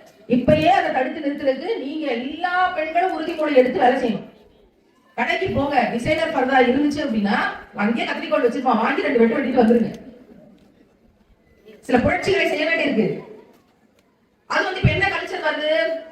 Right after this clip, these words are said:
இந்த, இந்த அதிராம்பட்டினத்துல நான் பார்க்கக்கூடிய விஷயம், அந்த கைக்கு மட்டும் பட்டி வைக்கிறாங்க.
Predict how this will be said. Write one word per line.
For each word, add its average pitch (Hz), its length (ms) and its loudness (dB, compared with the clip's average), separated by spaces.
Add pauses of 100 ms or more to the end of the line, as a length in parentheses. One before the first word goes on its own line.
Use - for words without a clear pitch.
(300)
இந்த, 285 160 -2
இந்த 285 220 0
அதிராம்பட்டினத்துல 311 680 0
நான் - 60 -2
பார்க்கக்கூடிய 285 340 -2
விஷயம், 285 240 -4
அந்த 254 140 0
கைக்கு 415 260 0
மட்டும் 339 220 2
பட்டி 311 160 -2
வைக்கிறாங்க. 214 380 0